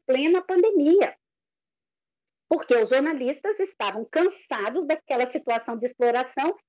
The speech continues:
e principalmente por nem mesmo receber salário. Nós tivemos,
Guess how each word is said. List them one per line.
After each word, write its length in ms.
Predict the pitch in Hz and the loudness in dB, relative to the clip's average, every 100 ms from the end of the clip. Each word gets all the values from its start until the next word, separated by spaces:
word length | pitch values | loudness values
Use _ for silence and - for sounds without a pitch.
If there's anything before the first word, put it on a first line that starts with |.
| - | -4
e 120 | 381 - | -2 0
principalmente 920 | 302 339 415 - 392 359 285 349 - | 4 4 2 -2 -2 -4 -2 -4 -4
por 120 | 381 | -2
nem 300 | 339 339 453 | 2 2 2
mesmo 320 | 370 311 349 349 | 2 2 0 -2
receber 380 | 349 370 311 | -4 -4 -4
salário. 580 | 320 427 440 392 480 - _ _ _ _ _ _ _ _ _ _ _ - - _ - | -4 -6 -6 -4 -6 -12 _ _ _ _ _ _ _ _ _ _ _ -20 -20 _ 0
Nós 220 | 285 311 | 0 0
tivemos, 560 | - 330 262 294 415 | -2 -2 0 0 -2